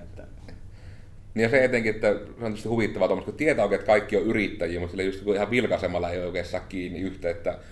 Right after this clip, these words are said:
Speaker 2: millä alalla saattaa edes olla tai
Speaker 1: Mm.
Speaker 2: näin, että, tai että mistä firmasta, ja sitten aina vaihtelee niinku silleen, että kun menee kysymään, niin ei, juttelemaan, niin ei voi tietää, että onko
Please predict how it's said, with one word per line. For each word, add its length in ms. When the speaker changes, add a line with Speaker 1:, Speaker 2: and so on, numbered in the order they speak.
Speaker 2:
millä 240
alalla 480
saattaa 580
edes 160
olla 440
tai 180
Speaker 1:
Mm. 60
Speaker 2:
näin, 260
että, 240
tai 80
että 100
mistä 260
firmasta, 600
ja 100
sitten 200
aina 160
vaihtelee 420
niinku 160
silleen, 340
että 200
kun 100
menee 200
kysymään, 640
niin 180
ei, 300
juttelemaan, 540
niin 60
ei 80
voi 160
tietää, 300
että 160
onko 140